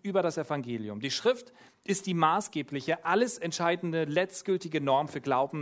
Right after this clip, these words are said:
Denken und Leben. Durch die Schrift wirkt Gott den rettenden Glauben.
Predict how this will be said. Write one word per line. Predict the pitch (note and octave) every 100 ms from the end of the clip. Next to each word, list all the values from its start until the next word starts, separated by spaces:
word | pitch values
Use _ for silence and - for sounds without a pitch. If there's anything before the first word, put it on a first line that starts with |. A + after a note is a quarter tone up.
| C3+
Denken | C3+ B2+ A#2+ B2 A2 _ _
und | C#3+ B2
Leben. | A#2 A2 G2+ - _ _ _ _ _ _ _ _
Durch | A3+ C#4 C4+
die | - F#3+
Schrift | - G#3 G#3+ -
wirkt | E3 D#3+ -
Gott | - F3 -
den | E3 C#3+
rettenden | C#3+ - C#3+ C3+
Glauben. | A#2+ G#2 G2+ G2+